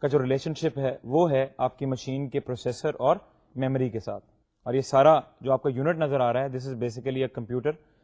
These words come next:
that is attached to a network۔ اسٹوڈنٹس، اس کیس میں آپ کا جو لین انٹرفیس ہارڈ ویئر ہے، that is basically going to transmit and receive frames on the lan۔ آپ کا جو سی پی یو ہے، that is not going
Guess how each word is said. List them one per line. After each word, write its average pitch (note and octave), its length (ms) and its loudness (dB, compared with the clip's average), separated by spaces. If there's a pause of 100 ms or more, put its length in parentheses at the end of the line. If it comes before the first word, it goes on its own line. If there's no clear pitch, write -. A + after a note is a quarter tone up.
(140)
that B2 160 0
is B2+ 120 -2
attached B2 400 -2
to B2 140 0
a - 20 0 (300)
network۔ G2 340 -14 (600)
اسٹوڈنٹس، - 360 -2
اس F#3 120 -2
کیس E3 260 0
میں D#3+ 100 -4 (680)
آپ C3+ 140 2
کا E3+ 100 2
جو F3 200 2 (200)
لین D3 400 0 (360)
انٹرفیس D#3 420 -2
ہارڈ C#3 240 4
ویئر F#3+ 120 8
ہے، A#2 160 -2 (600)
that D3 340 4
is F3 140 -4 (320)
basically E3+ 600 2
going D3+ 280 2
to D#3 120 -4 (200)
transmit D#3 460 -2 (420)
and C#3+ 240 0
receive E3 360 -2 (140)
frames D3 440 -2 (160)
on B2+ 140 -2
the F3+ 100 4 (360)
lan۔ G2+ 220 -4 (720)
آپ B2+ 140 -2
کا D#3 80 2
جو D3 120 0 (160)
سی E3+ 100 0
پی A3 120 -2
یو G#3 160 4
ہے، C#3+ 120 4 (400)
that C#3+ 200 2
is D3 120 -4
not D#3+ 280 2
going D#3+ 260 0